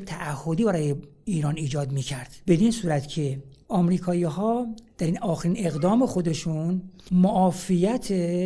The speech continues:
فروش اورانیوم رو برداشتند. یعنی جمهوری اسلامی ایران دیگه اورانیوم غنی شده مازاد خودش رو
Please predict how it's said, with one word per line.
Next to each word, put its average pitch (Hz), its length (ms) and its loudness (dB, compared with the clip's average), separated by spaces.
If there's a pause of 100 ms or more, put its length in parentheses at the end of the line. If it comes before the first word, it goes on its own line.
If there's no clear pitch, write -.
(480)
فروش 196 640 2 (840)
اورانیوم 175 680 2
رو 156 500 -2 (220)
برداشتند. 135 720 -6 (560)
یعنی 175 160 2
جمهوری 151 240 0
اسلامی 147 220 -2
ایران 185 480 -4 (560)
دیگه 165 460 0
اورانیوم 156 600 0
غنی 143 260 -4
شده 147 320 -2
مازاد 143 640 0
خودش 208 380 -6
رو 170 400 -4